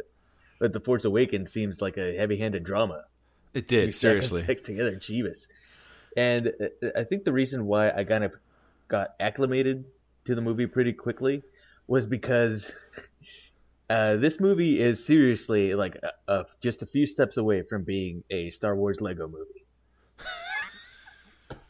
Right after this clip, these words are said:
Speaker 1: Like, you replace all the characters with just C G I Lego people, and boom,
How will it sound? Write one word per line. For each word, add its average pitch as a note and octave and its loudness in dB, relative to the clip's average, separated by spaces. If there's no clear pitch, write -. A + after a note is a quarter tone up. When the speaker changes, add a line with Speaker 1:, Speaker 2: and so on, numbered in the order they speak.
Speaker 1:
Like, G2 -4
you G#2+ 0
replace B2+ 2
all C3 4
the A#2+ 2
characters B2 0
with G2+ -6
just - -6
C A#2 -2
G G2+ 0
I F#2+ 2
Lego G#2+ 0
people, B2 0
and F#2 -2
boom, F#2+ 2